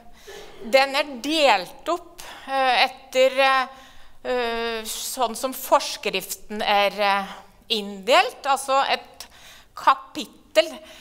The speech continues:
heter det foreløpig, om habilitering og rehabilitering, ett om habilitering og rehabilitering spesielt med fokus på kommune, eh, ett for spesialisthelsetjenesten, og så,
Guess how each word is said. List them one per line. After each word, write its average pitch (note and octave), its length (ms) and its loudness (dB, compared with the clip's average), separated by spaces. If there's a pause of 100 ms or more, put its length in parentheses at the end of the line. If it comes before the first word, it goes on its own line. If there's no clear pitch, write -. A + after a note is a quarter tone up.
(120)
heter C#4 380 2
det A3+ 80 -16
foreløpig, A#3 720 2
om A#3+ 240 4
habilitering A3 840 0
og B3 100 0
rehabilitering, A#3 920 0 (140)
ett - 520 -2
om C#4+ 260 -2
habilitering B3+ 720 -2
og A#3+ 80 -2
rehabilitering G#3+ 720 -2
spesielt A3 760 0
med A#3+ 120 -6
fokus G3+ 340 -8
på G3+ 180 -8
kommune, A#3 680 0 (680)
eh, C4 220 2
ett B3 220 4
for C4 80 -4
spesialisthelsetjenesten, G#3+ 1900 -2
og C#4+ 220 4
så, C4+ 640 2